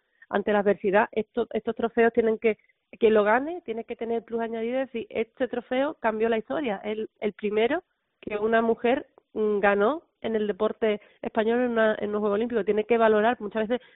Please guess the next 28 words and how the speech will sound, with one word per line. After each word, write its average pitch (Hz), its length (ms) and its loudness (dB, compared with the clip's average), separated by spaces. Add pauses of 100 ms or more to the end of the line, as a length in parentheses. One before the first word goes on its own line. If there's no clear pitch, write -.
no 220 100 2
damos 233 240 4
valor 233 400 4
a 220 140 0
lo 214 120 -2
que, 214 260 -2 (180)
como 208 160 -4
ya 220 160 2
han 247 100 -2
venido 240 220 -4
después 247 280 -4
otras 247 220 -6
personas, 247 320 -6
o 214 40 0
ha 214 40 0
pasado 226 300 -10
X 233 200 -12
tiempo, 247 400 -6 (300)
no 220 100 2
damos 226 280 2
valor 247 320 2
a - 80 0
la 240 100 0
primera 220 360 -2
persona, 233 420 -6
la 196 120 -4
que 196 100 -4
abre, 208 200 -2